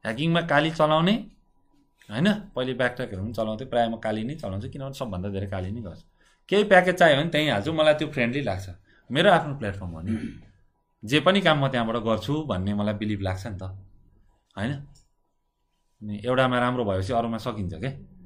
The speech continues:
केही गाह्रो हुन्छ त? हुँदैन। अनि सर्भरको कुरामा म रेड ह्याट मात्रै चलाउँछु, मलाई रेड ह्याट राम्रो लाग्छ। त्यो रेड ह्याटकै कन्फिडेन्सले मलाई भिएमवेयरहरूको अरू अरू कुराहरू, एडब्लुएसको त्यो कमान्डहरू हुन्छ नि भित्र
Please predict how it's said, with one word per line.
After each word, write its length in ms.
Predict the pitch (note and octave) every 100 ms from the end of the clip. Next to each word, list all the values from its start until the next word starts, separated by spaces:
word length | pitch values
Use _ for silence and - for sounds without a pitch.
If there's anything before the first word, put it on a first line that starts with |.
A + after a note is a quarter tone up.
| - - -
केही 180 | A2+ A2
गाह्रो 220 | G2+ G2+
हुन्छ 160 | F#2 G2
त? 100 | G3+ - - - - _ -
हुँदैन। 280 | E3 D#2+ D#2+ D#2 -
अनि 160 | E3+
सर्भरको 500 | E3+ F#3 F#3+ F3+ E3+
कुरामा 340 | E3+ C#3 C3 C3+
म 100 | B2 G#3 - - _ _ _ _ _ _
रेड 160 | G2 G#2+
ह्याट 220 | G2 F#2
मात्रै 200 | G2+ E3
चलाउँछु, 360 | A#2+ D#2+ D#2 - _ _ _ _ _ _ _ _ _ _ _ _ -
मलाई 180 | G#2 G2+
रेड 140 | G#2
ह्याट 180 | G2+ F#2+
राम्रो 260 | F2+ F2
लाग्छ। 220 | E2 E2 - _ _ _ _ _ _ _ _ _ _ _ -
त्यो 100 | A#2+
रेड 160 | B2+ B2+
ह्याटकै 260 | B2+ B2+
कन्फिडेन्सले 580 | - A#2+ A#2 A#2 A2+ B2+
मलाई 220 | A#2 A#2 G#2+
भिएमवेयरहरूको 680 | F#2+ F#2+ A2 G#2 F#2+ G#2+
अरू 200 | G#2 A2 A2
अरू 120 | A2
कुराहरू, 360 | A2 G#2+ F#2+ A2
एडब्लुएसको 600 | G#2 G#2+ A2 G#2+ G#2 -
त्यो 120 | A2 G2+
कमान्डहरू 460 | G#2+ A2 G#2 F#2+ G2
हुन्छ 140 | F2+
नि 100 | E3
भित्र 220 | B2+ F2+